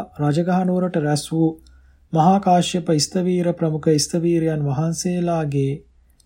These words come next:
නියෝගයෙන්ද ආනන්ද ස්තවීරයන් වහන්සේ පන්සීයක් භික්ෂූන් හා කොසඹෑ නුවර ගෝසිකාරාමයට වැඩම කොට චන්න ස්තවීරයන්ට භාග්‍යවතුන් වහන්සේගේ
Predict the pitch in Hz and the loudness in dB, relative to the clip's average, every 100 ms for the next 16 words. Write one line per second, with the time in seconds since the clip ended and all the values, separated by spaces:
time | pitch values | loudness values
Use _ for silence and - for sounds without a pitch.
0 | _ 151 165 190 165 147 139 135 151 208 | _ 0 2 4 2 2 2 0 0 0
1 | - _ _ _ _ _ - _ 156 165 | -4 _ _ _ _ _ -20 _ 0 2
2 | 175 170 160 - 160 165 160 156 147 151 | 2 2 0 0 -2 0 0 -2 -2 -2
3 | 151 147 165 156 156 151 - 170 165 139 | -4 -2 -2 -2 -2 -2 -2 -2 -2 -2
4 | 143 143 - 165 160 147 156 202 - _ | -4 -6 -4 -4 -2 -4 -4 -6 -10 _
5 | _ _ _ _ - 175 - 202 202 196 | _ _ _ _ 0 2 4 4 4 2
6 | 101 127 - - 143 165 180 208 190 190 | 2 0 -2 -4 0 0 0 0 2 2
7 | 185 180 185 180 147 139 143 165 165 139 | 0 0 -2 -2 -2 0 -2 -2 -2 -2
8 | 135 147 _ _ _ _ _ _ - 160 | -6 -8 _ _ _ _ _ _ -6 -2
9 | 156 156 147 - 156 156 151 151 151 185 | 0 0 0 -2 -2 0 0 0 -2 -2
10 | 151 143 143 147 147 151 143 139 147 143 | 0 0 0 -2 -2 -2 -2 0 -2 -2
11 | 151 139 139 | -2 -2 -2